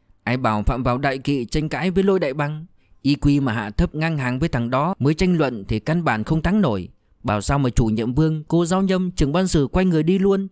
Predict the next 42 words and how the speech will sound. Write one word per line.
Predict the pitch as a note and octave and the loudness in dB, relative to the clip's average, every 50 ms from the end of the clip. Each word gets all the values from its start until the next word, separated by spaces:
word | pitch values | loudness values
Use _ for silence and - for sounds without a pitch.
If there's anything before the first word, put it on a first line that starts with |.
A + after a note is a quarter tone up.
| _ _ _ - _ _ - | _ _ _ -20 _ _ -6
Nghĩ | - G2+ A2+ | -2 -2 0
tới | - C3 B2+ | 0 0 2
đó | B2+ A#2+ B2 C#3+ | 2 2 2 0
không | C#3+ - D3 C3 | 0 0 0 0
nói | C#3 C3 C3 D3 | 2 2 2 2
nữa, | D#3 E3 E3 E3 F#3 F3+ _ _ - | 2 2 0 0 -2 -6 _ _ -6
nằm | F#2+ G2 G#2 G#2 | -4 -2 -2 0
xuống | - - C3 C3+ | 0 0 0 2
gối | C3 C#3 E3 | 2 0 0
xem | E3 - C#3 B2 A#2 | 0 0 -2 -2 -2
sách. | - C#3+ D3+ - - - _ _ _ _ _ _ _ _ _ _ _ _ - - - _ _ _ _ _ _ _ _ _ _ _ _ _ _ _ _ | -2 -2 -4 -4 -10 -20 _ _ _ _ _ _ _ _ _ _ _ _ -20 -20 -20 _ _ _ _ _ _ _ _ _ _ _ _ _ _ _ _
Lôi | - A2+ B2 B2+ | 0 2 2 2
Đại | B2 A2+ F#2+ | 2 0 -2
Bằng | B2 A#2+ A#2 A2+ A2 G#2+ | 0 0 0 0 0 -2
cũng | - D3 D#3 E3 | 0 -2 0 0
có | - F#3+ | 0 0
điểm | F#3 E3+ C3 G#2 G2 | 0 2 0 0 0
hay, | B2 C#3+ D3+ D3+ D3+ D3+ D#3 _ _ _ _ _ _ _ _ - | 0 -2 -2 -4 -6 -10 -14 _ _ _ _ _ _ _ _ -4
không | - C3+ C3 | -2 -2 0
tranh | C3 D3 C#3 C3+ | 0 0 0 0
luận | B2+ A#2 A2 G#2 | 0 0 -2 0
với | G#2+ A#2+ A#2+ | -2 0 0
hắn | B2+ B2 C3 D3+ E3+ F3 _ _ _ _ - | -2 -2 -4 -6 -8 -10 _ _ _ _ -4
thì | A#2 A#2 A#2 | -2 0 0
hắn | B2+ C#3+ F3 | 0 0 -2
không | E3 - D#3 D3+ | -2 -2 -2 -2
cãi | - D#3+ D#3 | -2 -2 -2
nhau | F#3 F#3+ F3+ F3 | 0 0 0 0
với | E3+ G#3 G3 | 0 0 0
anh, | F3+ F#3 F#3 F#3 F#3 - _ - _ _ - | 0 -2 -2 -4 -8 -10 _ -20 _ _ -4
rất | - B2 B2 - | -2 -2 -2 0
yên | D3+ C3+ C3 B2 | 0 0 0 0
tĩnh. | - C3+ C#3+ D#3 E3+ F#3 - _ _ _ _ _ _ _ _ _ - - - - - _ _ _ _ _ _ _ _ _ _ _ _ _ | -2 -4 -4 -6 -8 -10 -14 _ _ _ _ _ _ _ _ _ -20 -20 -20 -20 -20 _ _ _ _ _ _ _ _ _ _ _ _ _
Sau | - - - C#3 C3 | -8 -2 0 0 0
khi | - - C#3 C3 C3+ | 2 2 2 2 2
bí | C3 D#3+ D3+ E3 | 2 2 2 2
thư | - D#3 C#3 | 4 2 2
chi | - - C#3+ | 2 2 2
đoàn | C#3 C3+ B2 A2+ A2 G2+ | 2 2 2 2 2 2
đi | C3+ D3 | 0 2
một | C#3+ C3 B2+ | 2 2 2
lúc | B2+ D#3 F#3 F#3 | 2 2 0 0